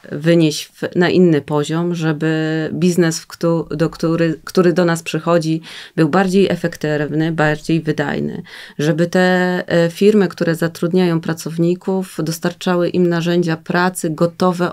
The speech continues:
od pierwszego momentu odpakowania z pudełka, e, żeby to były narzędzia łatwe w używaniu i żeby tak naprawdę pracownik nie zajmował się tym, jak to sobie skonfigurować, tylko,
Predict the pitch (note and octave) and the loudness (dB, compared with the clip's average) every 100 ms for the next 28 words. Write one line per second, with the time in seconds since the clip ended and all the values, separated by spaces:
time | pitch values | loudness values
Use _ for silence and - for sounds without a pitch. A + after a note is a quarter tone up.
0 | - E3+ E3+ - - F3+ E3+ - F3 E3 | -4 -6 -6 -16 -2 -2 -2 -2 0 2
1 | E3 E3 E3 E3 E3 E3 D3+ E3 - D#3 | 4 4 4 2 2 -2 -4 -6 -4 -6
2 | - D#3 E3 E3 D#3+ - E3 D3+ D#3 D3+ | -4 -2 0 0 -2 -6 -6 -2 -2 -2
3 | E3 F#3+ B3 - - - - - - E3+ | -2 0 -2 -6 -16 -18 -20 -20 0 2
4 | E3+ F3 F3 F3 E3+ F#3 F3+ F3 F3 E3+ | 4 4 2 2 2 4 4 4 2 2
5 | E3+ F3 F#3 G3+ F#3+ F#3 F#3 F3+ F#3+ F#3 | 2 0 0 -2 -2 -2 0 2 2 4
6 | G3 A3 B3 A#3+ F#3 F#3+ G3 G3 G#3+ G#3 | 4 2 0 -2 0 2 2 0 -2 0
7 | G#3+ G#3+ G3+ A3 G3+ G#3 G3 G3+ F#3+ F3+ | 0 0 0 0 -2 -2 2 4 4 4
8 | F#3 F#3 F#3+ F#3+ F#3 F3 F3 F3+ E3+ E3+ | 4 4 4 4 2 0 -2 -2 -4 -2
9 | F3+ F3 E3+ D#3+ F3+ F3+ G3 E3+ E3 D#3+ | 0 2 2 2 0 -2 -6 -4 -4 -4
10 | - E3 D#3+ D3+ C#3+ D3 F3 F#3 - D#3 | -4 -4 -4 -2 -2 -2 0 -2 -4 -8
11 | D#3 D#3+ D#3 | -6 -4 -4